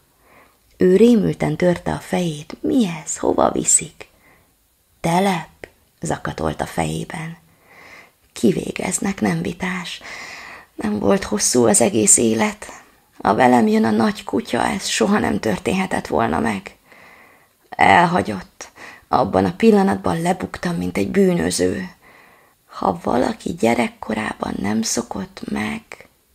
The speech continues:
Kétségbe esetten gondolkodott. Mi is a gyerekkor? Aztán már csak a nagy kutya járt a fejében. Tudta, hogy nem látja többé.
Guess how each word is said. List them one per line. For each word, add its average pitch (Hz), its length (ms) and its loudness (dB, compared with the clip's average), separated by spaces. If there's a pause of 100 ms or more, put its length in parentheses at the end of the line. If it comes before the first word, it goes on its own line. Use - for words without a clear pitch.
(760)
Kétségbe 139 520 0
esetten 139 460 -4
gondolkodott. 135 920 -6 (920)
Mi 202 160 2
is 254 260 0
a - 100 -6
gyerekkor? 139 760 -10 (1000)
Aztán 240 380 0
már 208 180 -2
csak - 200 -10
a 190 40 2
nagy 180 240 2
kutya 135 240 -6
járt 131 340 -8
a 156 40 -8
fejében. 156 760 -12 (680)
Tudta, 240 360 -4
hogy 180 140 0
nem 139 200 0
látja 147 420 -4
többé. 165 580 -10